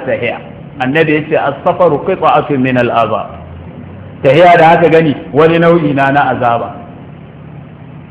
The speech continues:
Juma'a an ka ce farilla ta ga duk wanda abbaligi musulmi mai hankali, wanda an lafiya lau, bai da wasu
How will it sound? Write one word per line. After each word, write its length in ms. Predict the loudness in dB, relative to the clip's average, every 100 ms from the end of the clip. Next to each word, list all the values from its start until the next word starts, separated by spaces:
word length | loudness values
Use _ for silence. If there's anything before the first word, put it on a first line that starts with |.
| -2
Juma'a 760 | 4 6 6 4 2 -2 -8 2
an 160 | 2 4
ka 80 | 2
ce 120 | 0
farilla 460 | 2 2 4 4 4
ta 140 | 2 2
ga 100 | 0
duk 160 | 2 2
wanda 240 | 2 2
abbaligi 560 | 2 4 4 4 2 2
musulmi 460 | 0 -2 -2 0 0
mai 140 | 0
hankali, 460 | -2 -2 -4 -6 -8 -14 -6
wanda 320 | 2 2 4 4
an 200 | 4 4
lafiya 520 | 4 4 4 4 2
lau, 160 | -2 -6 -10 0
bai 260 | 4 4 6
da 80 | 6
wasu 260 | 6 4